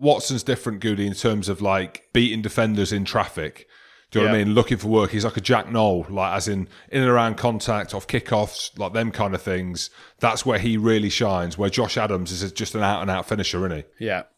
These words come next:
Speaker 2: So it'd be interesting. Um, uh, but right, right now, if you're picking your test team, you'd start Josh Adams on the wing, I reckon,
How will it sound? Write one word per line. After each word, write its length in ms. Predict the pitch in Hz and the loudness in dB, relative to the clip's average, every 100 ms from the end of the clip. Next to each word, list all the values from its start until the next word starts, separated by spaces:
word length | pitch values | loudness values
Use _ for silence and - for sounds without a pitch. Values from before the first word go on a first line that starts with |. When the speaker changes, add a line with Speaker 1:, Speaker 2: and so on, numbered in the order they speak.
| _ | _
Speaker 2:
So 260 | - 117 110 | -8 -4 -2
it'd 260 | 101 131 143 | 0 2 4
be 120 | 151 | 2
interesting. 500 | - 127 123 107 104 | 2 0 0 -2 -4
Um, 400 | - 113 107 101 - | -6 -4 -4 -6 -6
uh, 100 | 110 | -6
but 300 | - 120 143 | -2 0 4
right, 220 | 147 107 | 4 4
right 260 | 131 156 143 | 2 4 4
now, 360 | 143 113 135 - - - - - - | 4 2 0 -4 -16 -20 -20 -20 -14
if 200 | - - | -8 -2
you're 80 | 147 | 0
picking 240 | 143 135 | 0 0
your 80 | 127 | 0
test 260 | 127 135 - | 2 0 2
team, 240 | 110 110 | -2 0
you'd 80 | 110 | -2
start 300 | - 120 98 | 0 0 0
Josh 160 | 107 110 | -2 -4
Adams 260 | 101 98 | -4 -4
on 80 | 104 | -4
the 60 | 101 | -4
wing, 180 | 101 | -4
I 80 | 92 | -6
reckon, 320 | 90 87 92 | -10 -12 -14